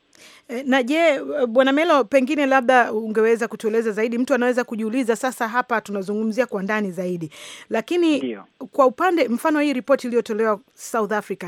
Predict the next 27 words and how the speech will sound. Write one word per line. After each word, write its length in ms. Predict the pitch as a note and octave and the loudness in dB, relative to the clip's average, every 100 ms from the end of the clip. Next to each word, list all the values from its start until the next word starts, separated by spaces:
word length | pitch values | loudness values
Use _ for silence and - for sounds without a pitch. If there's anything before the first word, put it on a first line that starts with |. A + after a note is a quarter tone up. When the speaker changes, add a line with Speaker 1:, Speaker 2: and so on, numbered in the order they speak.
| F#3 | -6
Speaker 1:
inaelezea 520 | G#3+ A3+ A#3 D#4+ E4 | 0 2 2 0 0
kwamba 380 | D4 C4+ B3 A#3 - - _ _ _ | 0 2 2 0 -8 -20 _ _ _
kuna 240 | C4+ B3+ | 4 6
wavamizi 520 | B3 A#3 B3 C4+ C4+ B3 | 6 4 4 4 2 0
kutoka 460 | G#3+ B3+ A3 G3+ - | 0 0 0 -2 0
nje 320 | C4 A3+ F3+ | 4 4 0
kuingia 380 | - F#3+ F#3+ G#3+ | -6 -4 -2 -2
Tanzania. 580 | G3+ F3+ F3 F3+ F3 D#3+ - - - - | -4 -8 -6 -6 -6 -8 -14 -20 -18 4
Je, 240 | A#3 A#3+ | 8 8
Tanzania 440 | A#3 A3+ A#3 E4+ F4+ | 6 0 0 0 -2
iko 180 | - | 0
na 80 | E4 | 0
huo 220 | E4 E4+ | 2 0
uwezo 360 | D#4 E4+ F3+ D#3 _ _ _ - | 0 -2 -4 -12 _ _ _ -2
kama 220 | C4+ C#4+ | 2 4
miundo 320 | C4 C4+ B3+ | 4 6 6
mbinu 280 | B3 B3+ B3 | 6 2 2
yake 400 | B3 B3 B3 A3+ | 2 0 0 -2
sasa 300 | G#3+ G#3+ A#3 | -2 -8 -6
hivi 400 | A#3+ A3 A#3 A3 | -4 -4 -6 -6
bado 500 | G#3+ G#3+ F#3+ A#3+ A#3 | -10 -4 2 4 4
haiko 440 | A3 G#3+ A3+ G#3 | 0 -4 -2 -2
sahihi? 640 | G3 - - A3+ G#3 E3+ D#3 _ _ _ _ _ _ _ _ _ _ _ - | -4 -12 -8 -6 -6 -8 -12 _ _ _ _ _ _ _ _ _ _ _ -10
Speaker 2:
Sasa 420 | F3 F3+ G#3 G#3 G3 | -8 -4 -2 -2 -2
niseme 680 | E3 D#3 G3+ A3 A3 G#3 F#3+ | -6 -4 -4 -4 -4 -6 -10
kwa, 480 | - D#3 D3+ D#3 D3+ | -6 -4 -2 -4 -6
kwa 280 | - C#3+ D3+ | -12 -8 -8